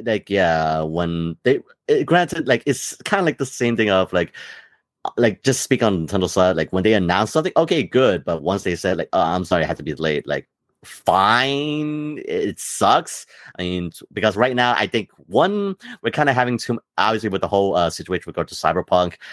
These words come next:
like, one, obviously, don't release a broken game. That's kind of the, the ma-, the major factor of you don't wanna delay it,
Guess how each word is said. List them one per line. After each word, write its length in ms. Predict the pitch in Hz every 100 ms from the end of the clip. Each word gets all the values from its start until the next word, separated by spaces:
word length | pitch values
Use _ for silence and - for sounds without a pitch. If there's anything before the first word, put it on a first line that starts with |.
| -
like, 140 | 80 -
one, 320 | 101 120 120 -
obviously, 300 | 101 90 92
don't 200 | 85 92
release 200 | 87 87
a 60 | 85
broken 300 | 90 82 78
game. 320 | 87 92 92
That's 160 | 78 -
kind 200 | 78 73
of 40 |
the, 80 | 71 _ - 76
the 60 | - -
ma-, 280 | 95 104 120
the 120 | - 107
major 420 | 101 101 110 101
factor 300 | - 90 101
of 180 | 78 -
you 160 | 85 80
don't 120 | -
wanna 220 | 80 82
delay 340 | - 69 69 80
it, 160 | 92